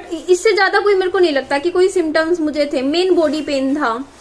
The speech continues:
तो अभी पापा जी ने बोला, "तेरा typhoid अब तक तो ठीक हो गया होगा," क्योंकि वो तो दो महीने हो चुके हैं, लेकिन मैं एक बार फिर भी doctor को, मेरे, मेरे को लगता है कि रिपोर्ट्स दिखानी, दिखानी तो मुझे वैसे भी थी, तो test वगैरह दिखा लूंगी। और मैं सोच रही हूँ एक बार विहान को भी doctor के दिखा लूँ, क्योंकि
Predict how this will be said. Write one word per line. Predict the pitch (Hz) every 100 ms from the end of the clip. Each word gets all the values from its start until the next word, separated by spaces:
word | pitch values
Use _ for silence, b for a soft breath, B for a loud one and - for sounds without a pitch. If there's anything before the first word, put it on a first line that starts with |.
| B B -
तो | 381
अभी | 339 320 320 392
पापा | 370 349 320 359
जी | 381
ने | 370
बोला, | 311 320
"तेरा | 381 381
typhoid | 339 359 370 370
अब | 359
तक | 370
तो | 359 392
ठीक | 370 349
हो | 392
गया | 294 330
होगा," | 294 285 330
क्योंकि | 339 311
वो | 339 349
तो | 349 370 320
दो | 302 262 302 349
महीने | 349 311 320
हो | 277
चुके | 277 262 269
हैं, | 302
लेकिन | 320 349
मैं |
एक | 349
बार | 370
फिर | 359
भी | 349
doctor | 370 311 330
को, | 349 339
मेरे, | 311 277
मेरे | 285 285
को | 349
लगता | 320 320
है |
कि | 320
रिपोर्ट्स | 330 302 320 330 269
दिखानी, | 294 294 262 285 339
दिखानी | 269 277 285 302
तो | 370
मुझे | 349 359
वैसे | 330 302 330
भी | 320
थी, | 339 311 247 247 277 - B B B B -
तो | 370 370
test | 349 320 -
वगैरह | 349 339 339
दिखा | 302 330 262
लूंगी। | 269 302 349
और | 339
मैं | 370
सोच | 370 302
रही | 302
हूँ | 339
एक | 320
बार | 339
विहान | 330 302 285
को | 330
भी | 349
doctor | 320 302 294
के | 302
दिखा | 302 294 269
लूँ, | 254 294
क्योंकि | 302 294 339